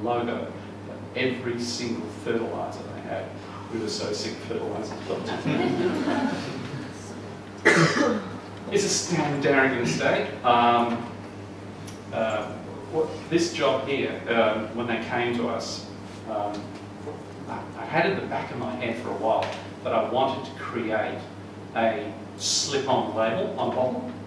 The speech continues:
Um, so when you do that, you have to have a, ba-, a bottle that's got a little bit of a, a taper to it for grab, uh, so you can sort of slide them on really easily. Use this stock,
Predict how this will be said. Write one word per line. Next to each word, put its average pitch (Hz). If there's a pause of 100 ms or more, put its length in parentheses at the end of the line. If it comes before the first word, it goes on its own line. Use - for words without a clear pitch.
(480)
Um, 104 (480)
so 120 (120)
when 139
you 156
do 131
that, 117
you 110
have 127
to 113
have -
a, -
ba-, -
a -
bottle 147
that's -
got -
a 110
little 110
bit 113
of 101
a, 107
a 101
taper 139
to -
it -
for -
grab, - (500)
uh, 104
so -
you -
can -
sort -
of -
slide -
them 113
on 113
really -
easily. - (960)
Use 147
this 117 (380)
stock, -